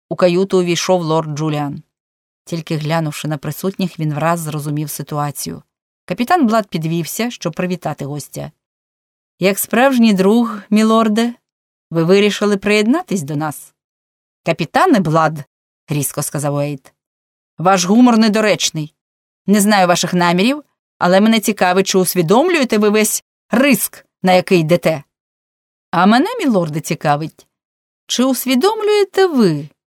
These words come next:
той риск, на який пішли самі, приїхавши, як я і сподівався, на мій корабель?» «Що це означає, сер?» Блад подав знак Бенджамену, який стояв позаду бішопа.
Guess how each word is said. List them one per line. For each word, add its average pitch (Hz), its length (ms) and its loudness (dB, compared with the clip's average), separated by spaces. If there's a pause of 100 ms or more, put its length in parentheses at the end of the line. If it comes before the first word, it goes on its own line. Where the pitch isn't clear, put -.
(200)
той 175 260 2
риск, 170 400 -4
на 180 100 0
який 165 300 -2
пішли 196 320 -4
самі, 285 460 0
приїхавши, 170 760 -2 (380)
як 160 260 -6
я 160 120 0
і 156 60 -2
сподівався, 151 760 -8
на 196 100 0
мій 156 200 -6
корабель?» 269 520 -2 (800)
«Що 165 180 -10
це 170 120 -4
означає, 170 460 0
сер?» - 360 -2 (1040)
Блад 160 720 -2 (260)
подав 151 560 -2 (360)
знак 147 360 -4
Бенджамену, 147 680 -2 (220)
який 160 260 -6
стояв 165 400 -2
позаду 156 440 -6
бішопа. - 460 -12